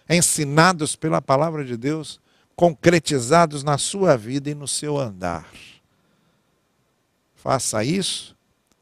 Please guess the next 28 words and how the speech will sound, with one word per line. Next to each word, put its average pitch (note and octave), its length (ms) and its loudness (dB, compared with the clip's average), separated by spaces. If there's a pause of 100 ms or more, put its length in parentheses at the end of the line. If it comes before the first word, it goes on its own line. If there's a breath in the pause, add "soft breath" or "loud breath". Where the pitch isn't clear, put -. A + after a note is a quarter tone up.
(220)
e C#3+ 60 -8
a A#2+ 40 -6
sua C#3 280 0
vida C3+ 260 -2
começa C#3+ 460 -6
a D3 40 -12
mudar. C#3 380 -10 (1900)
Em D3+ 120 -4
quarto F3 460 6
e E3 40 0
último E3+ 380 -4
lugar, G#2+ 420 -4 (1000)
se - 140 -20
você C3 280 -4
quer D3 180 2
mudança C#3 600 2
para B2 160 2
a A#2 40 -2
sua C3+ 300 2
vida, A#2 500 2 (380)
faça B2+ 340 2
como C#3 280 -10
o C3 40 -8
salmista C3 600 -2
fez. - 640 -4 (560)
Ele C3 220 2
teve C3 300 2
consciência G#3 1400 4